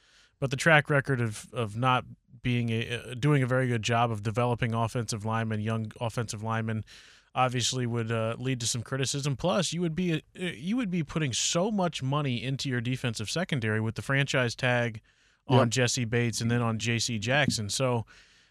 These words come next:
Speaker 1: I mean, it, it's, it's just a much more complex thing, I think, than people realize. And you just, it, it just kinda determines, you know, what are the,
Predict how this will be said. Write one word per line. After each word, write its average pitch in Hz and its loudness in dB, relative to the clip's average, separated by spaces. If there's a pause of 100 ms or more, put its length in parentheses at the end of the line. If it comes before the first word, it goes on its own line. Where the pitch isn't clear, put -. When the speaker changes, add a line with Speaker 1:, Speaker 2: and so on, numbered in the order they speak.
Speaker 1:
I 147 0
mean, 143 4
it, 160 -6
it's, 160 -8 (100)
it's 156 0
just 196 -2
a 139 2
much 151 2
more 180 2
complex 139 0
thing, 127 0
I 113 0
think, 113 -4
than 110 -4
people 113 -2
realize. 120 0 (240)
And 123 -2 (440)
you 143 2
just, 180 2
it, 170 -2
it 147 -16
just 170 -2
kinda 220 2
determines, 147 2
you 135 0
know, 127 2
what 135 4
are 208 6
the, 147 2